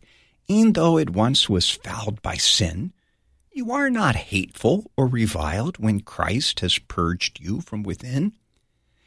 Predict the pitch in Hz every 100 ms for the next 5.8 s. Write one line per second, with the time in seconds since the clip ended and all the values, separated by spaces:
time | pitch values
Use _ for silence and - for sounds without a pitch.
0 | _ - 165 151 - 214 233 - 190 180
1 | - 208 190 202 185 202 196 190 190 208
2 | 214 - _ 208 233 240 170 95 - _
3 | _ _ _ _ - 135 127 151 143 131
4 | - 139 139 - 104 - 107 110 90 92
5 | 90 110 131 123 - - -